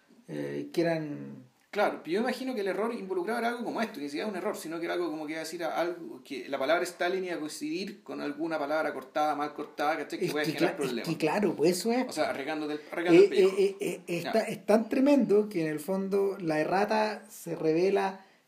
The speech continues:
Speaker 1: al oído de una persona.
Speaker 2: Sí.
Speaker 1: Nada más.
Speaker 2: Exacto.
Speaker 1: O sea, y, y
Speaker 2: Es impronunciable.
Speaker 1: y claro, y,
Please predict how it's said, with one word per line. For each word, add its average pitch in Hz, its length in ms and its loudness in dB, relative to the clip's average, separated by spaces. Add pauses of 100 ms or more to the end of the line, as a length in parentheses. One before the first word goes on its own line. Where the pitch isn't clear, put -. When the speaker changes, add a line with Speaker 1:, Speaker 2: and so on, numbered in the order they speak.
(140)
Speaker 1:
al 165 180 2
oído 254 420 6
de 247 40 4
una 240 140 6
persona. 214 480 0
Speaker 2:
Sí. - 120 -10 (600)
Speaker 1:
Nada 247 300 6
más. 156 240 0
Speaker 2:
Exacto. - 440 -8 (320)
Speaker 1:
O - 60 -20
sea, 175 240 2
y, 160 200 -2
y 156 380 2
Speaker 2:
Es 127 140 -10
impronunciable. 131 880 -6
Speaker 1:
y 180 100 2
claro, 180 400 6
y, 147 60 4